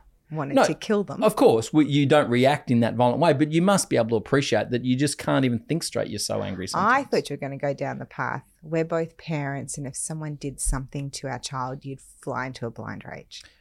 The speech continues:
Speaker 2: Okay, well, that's
Speaker 1: I
Speaker 2: another
Speaker 1: find
Speaker 2: one.
Speaker 1: that easier to agree with.
Speaker 2: Okay, good. All right. So,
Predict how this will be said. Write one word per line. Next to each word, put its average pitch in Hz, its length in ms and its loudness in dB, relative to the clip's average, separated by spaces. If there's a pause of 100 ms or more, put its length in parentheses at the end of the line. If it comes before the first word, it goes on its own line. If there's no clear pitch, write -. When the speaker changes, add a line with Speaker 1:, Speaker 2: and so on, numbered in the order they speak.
(180)
Speaker 2:
Okay, 143 360 2
well, 120 420 4
that's 127 200 4
Speaker 1:
I 139 40 8
Speaker 2:
another 120 140 4
Speaker 1:
find 185 200 4
Speaker 2:
one. 185 40 -10
Speaker 1:
that 185 240 2
easier 143 440 -2
to - 220 -6
agree - 300 -8
with. - 280 -4
Speaker 2:
Okay, 110 440 -2
good. - 340 -6
All 95 120 0
right. 104 220 2
So, 110 460 4